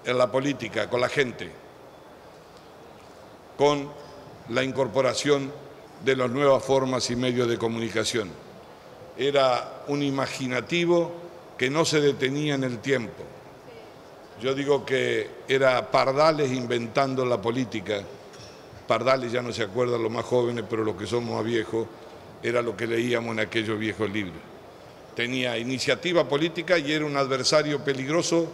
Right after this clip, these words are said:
para pelearlo en una elección. Nosotros gobernamos muchos años y hoy aún gobierna el peronismo después de la construcción tanto de nuestros desgastes por el pasar del tiempo como la construcción que supo hacer él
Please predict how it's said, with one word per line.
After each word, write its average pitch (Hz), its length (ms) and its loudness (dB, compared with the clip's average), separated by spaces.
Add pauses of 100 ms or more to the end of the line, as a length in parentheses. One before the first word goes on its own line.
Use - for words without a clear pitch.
(380)
para 123 240 2
pelearlo 139 380 0
en 131 100 -2
una 135 160 -4
elección. 117 480 -2 (1000)
Nosotros 135 360 0
gobernamos 127 480 0
muchos 127 360 -2
años 139 440 -2 (800)
y 107 120 -4
hoy 139 260 4 (100)
aún 143 340 2
gobierna 131 460 0
el 113 100 -6
peronismo 127 580 -2
después 117 340 -2
de 127 80 0
la 117 120 0
construcción 113 840 -4 (440)
tanto 143 380 2
de 123 80 -2
nuestros 117 320 -4
desgastes 113 460 -2
por 113 120 -2
el 107 100 -2
pasar 110 340 -2
del 107 160 -6
tiempo 127 420 -2
como 110 220 -4
la 107 120 0
construcción 110 540 -6
que 110 100 -6
supo 110 380 -2 (640)
hacer 120 340 0
él 123 220 -2